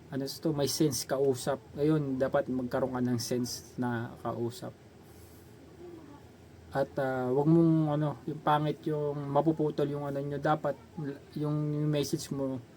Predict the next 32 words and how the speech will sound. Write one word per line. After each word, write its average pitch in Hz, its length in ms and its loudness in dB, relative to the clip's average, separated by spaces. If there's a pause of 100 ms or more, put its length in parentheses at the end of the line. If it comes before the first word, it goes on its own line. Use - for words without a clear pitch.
(460)
merong 139 840 0
follow-up. 139 560 4
Yung, 165 360 4 (600)
ano 170 140 2
siya, 160 360 0 (760)
ah, 135 560 -6
madadagdagan. 147 840 4
Hindi 139 320 -4
siyang 151 480 -4
pag-message 143 540 -4
siya, 135 140 -4 (400)
bal-, 139 280 2
wala 147 360 6
na, 139 200 0
pa-, 151 280 -4
mapuputol 139 560 0
agad. 123 320 0 (640)
At 139 160 6
maaari 156 320 6
dapat 143 440 2
hindi 139 280 -2
siya 131 240 -2
maputol. 135 400 0
Pero 185 240 10
wag 175 80 10
mo 185 160 10
rin 180 120 10
naman 175 480 6
tatadta 160 440 4
rin 160 160 4
ng 147 440 -2
napakahabang, 135 880 0